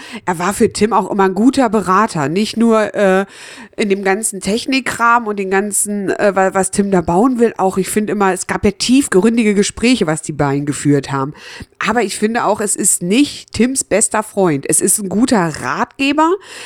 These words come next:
aber ich finde immer noch, Al ist sein bester Freund gewesen,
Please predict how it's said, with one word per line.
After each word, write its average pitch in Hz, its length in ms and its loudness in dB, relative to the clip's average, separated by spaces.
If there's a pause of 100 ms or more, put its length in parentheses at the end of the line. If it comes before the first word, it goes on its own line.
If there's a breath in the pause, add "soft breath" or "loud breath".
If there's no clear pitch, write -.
(100)
aber 202 160 2
ich 190 120 2
finde 208 180 -4
immer 226 140 2
noch, 208 200 0
Al 196 180 4
ist 196 180 -2
sein 175 220 -2
bester 190 360 0
Freund 180 400 0
gewesen, 196 520 0